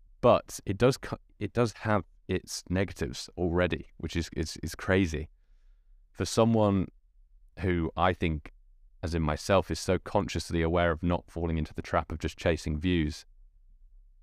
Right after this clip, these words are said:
it was so interesting to see the effect that that short had on me. <laughs> Because, you know, <laughs> like, the numbers are good. The numbers taste good. When you see those numbers coming in and you're checking studio and the view graph just looks like some ridiculous hockey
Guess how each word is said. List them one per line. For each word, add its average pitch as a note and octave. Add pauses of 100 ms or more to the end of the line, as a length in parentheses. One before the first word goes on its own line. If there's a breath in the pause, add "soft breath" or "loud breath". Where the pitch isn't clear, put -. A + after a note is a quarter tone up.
(680)
it G#2
was F2+
so G2
interesting F2+
to -
see E2+
the D#2+
effect -
that E2
that -
short -
had E2+
on D2+
me. - (340)
<laughs> F#2+
Because, - (560 loud breath)
you F#2+
know, F#2+ (120)
<laughs> F2
like, E2 (640)
the G2
numbers G#2+
are D#2
good. F2 (320)
The E2
numbers F2
taste -
good. E2+
When D#2+
you E2
see F#2
those F2
numbers F2
coming E2+
in E2+
and D#2+ (440)
you're E2+
checking E2
studio F2
and D#2
the D2
view F2
graph E2
just -
looks F2
like E2
some D#2+
ridiculous D#2+
hockey E2+